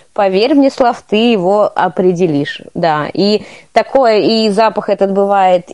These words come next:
как при аллергии, так и при ушных клещах,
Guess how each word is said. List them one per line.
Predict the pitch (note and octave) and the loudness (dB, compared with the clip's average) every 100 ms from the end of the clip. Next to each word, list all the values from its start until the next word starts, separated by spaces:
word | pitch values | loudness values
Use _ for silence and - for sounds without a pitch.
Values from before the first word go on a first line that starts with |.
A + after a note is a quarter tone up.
| - | -20
как | - F#3 - | -2 -2 -2
при | - G3+ F#3+ | -4 -2 0
аллергии, | F#3 F#3+ G#3 E4 G#4+ F4 | 0 -2 0 2 4 2
так | - A#3 - | 0 -6 -2
и | A3 G#3 | 0 0
при | G3 G3 F#3+ F#3+ E3 - _ | 0 -2 0 2 0 -2 _
ушных | - F3+ B3 C#4 | -6 -2 -2 -2
клещах, | - A#3 A3+ G3+ | -2 -4 -2 -4